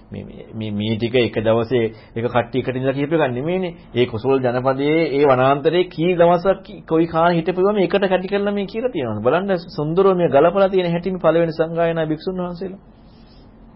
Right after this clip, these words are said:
ඉතින් මේ භික්ෂුව දවල් කාලයේ, අ, ගත කරන්න ගිහින් කාම විතරක, කියන්නේ දවල් කාලේ කාම විතරක, ව්‍යාපාද විතරක, විහිංසා විතරක මෙන්න මේවා හිතන්න පටන් ගත්තා.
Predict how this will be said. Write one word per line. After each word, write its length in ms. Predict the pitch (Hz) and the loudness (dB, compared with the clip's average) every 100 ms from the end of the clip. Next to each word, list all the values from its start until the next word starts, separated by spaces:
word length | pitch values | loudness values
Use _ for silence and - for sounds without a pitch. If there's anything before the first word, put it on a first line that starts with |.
| - - - - - - | -20 -20 -20 -20 -20 -18
ඉතින් 200 | - 160 | -2 2
මේ 160 | 170 156 | 4 2
භික්ෂුව 280 | 151 - 175 | 0 2 4
දවල් 280 | 151 147 156 | 6 6 6
කාලයේ, 540 | 151 135 123 120 175 240 - - - - | 6 6 8 6 4 2 -2 -20 -20 -6
අ, 140 | 131 127 120 113 113 107 101 98 - - 104 - - - - - - - - - - | 2 6 6 4 0 -2 -6 -10 -12 -12 -14 -18 -20 -20 -20 -20 -20 -18 -16 -18 -14
ගත 180 | 123 127 | -2 0
කරන්න 340 | 151 151 139 139 | 2 4 2 2
ගිහින් 340 | 127 123 156 | -2 -2 -6
කාම 280 | 170 143 151 | 0 4 6
විතරක, 360 | 160 156 123 117 | 4 4 2 2
කියන්නේ 240 | 131 131 | -4 0
දවල් 200 | 123 127 | 4 4
කාලේ 300 | 127 127 147 | 4 2 2
කාම 260 | - 123 123 | 2 4 4
විතරක, 340 | 123 120 123 143 | 2 0 0 -2
ව්‍යාපාද 540 | 123 120 120 120 117 | 2 4 6 4 2
විතරක, 420 | 113 110 113 113 147 | 0 0 -2 0 -4
විහිංසා 540 | 120 123 123 123 120 | -2 -4 -4 0 2
විතරක 320 | 113 113 120 135 | 2 -2 -4 -2
මෙන්න 240 | 127 139 | -2 -2
මේවා 280 | 143 139 151 | -2 0 0
හිතන්න 240 | 131 139 | 0 -2
පටන් 320 | 151 139 123 110 | 0 0 0 -2
ගත්තා. 320 | 98 - - | -6 -8 -20